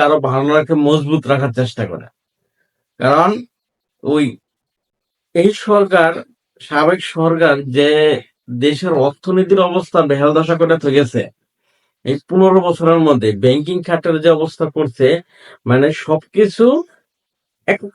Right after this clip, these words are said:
মালিকানার ঋণ তারা দিছে। কারণ কোনো কিছু হইলেই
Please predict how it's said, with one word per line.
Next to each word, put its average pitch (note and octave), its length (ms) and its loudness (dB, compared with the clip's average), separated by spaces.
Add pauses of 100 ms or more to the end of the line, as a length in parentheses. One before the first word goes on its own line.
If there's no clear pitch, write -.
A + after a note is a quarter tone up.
মালিকানার F#3+ 520 2 (120)
ঋণ E3 240 2 (140)
তারা D#3 220 2
দিছে। B2 280 -2
কারণ D3 220 0 (100)
কোনো E3+ 220 0
কিছু G3 240 -4 (100)
হইলেই D#3 320 2